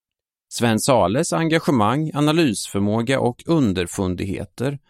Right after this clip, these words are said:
har varit en ständig källa till nya uppslag och idéer.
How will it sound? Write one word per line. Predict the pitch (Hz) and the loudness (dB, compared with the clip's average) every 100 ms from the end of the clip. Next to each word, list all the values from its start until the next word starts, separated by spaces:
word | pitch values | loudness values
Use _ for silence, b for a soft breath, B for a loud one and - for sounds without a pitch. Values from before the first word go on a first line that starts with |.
| _ _ | _ _
har | 117 | 0
varit | 113 120 117 | 2 2 0
en | 117 | -2
ständig | - 147 92 85 104 | 0 0 0 -4 -2
källa | 135 92 - | 0 0 -4
till | 101 | -2
nya | 113 139 98 87 | 0 0 -2 -2
uppslag | 123 - - - 87 95 | -2 -4 -6 -4 -4 -2
och | 101 - - | -6 -6 -8
idéer. | - 67 53 - | -8 -10 -12 -16